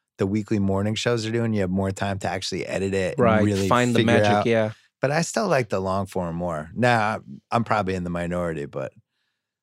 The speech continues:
Speaker 1: I like hanging out with the people and really trying to get a feel for what they're like. We, we've had some awesome podcasts in here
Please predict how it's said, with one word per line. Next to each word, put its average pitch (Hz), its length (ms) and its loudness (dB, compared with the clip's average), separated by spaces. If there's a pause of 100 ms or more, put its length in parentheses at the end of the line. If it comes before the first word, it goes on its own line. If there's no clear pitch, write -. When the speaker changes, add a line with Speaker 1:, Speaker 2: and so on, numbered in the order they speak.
(140)
Speaker 1:
I 139 120 -2
like 160 200 2
hanging 151 300 2
out 135 140 2
with 113 100 -4
the 98 60 -14
people 82 320 -4
and 82 120 -4
really 98 200 0
trying 101 200 0
to 98 80 -2
get 98 140 0
a 90 40 0
feel 101 240 0
for 92 300 -2
what 110 240 -2
they're 107 140 2
like. 127 260 2
We, 107 140 2
we've 131 240 0
had 175 180 2
some 113 160 0
awesome 117 320 2
podcasts 113 560 -2
in 90 80 -6
here 87 280 -8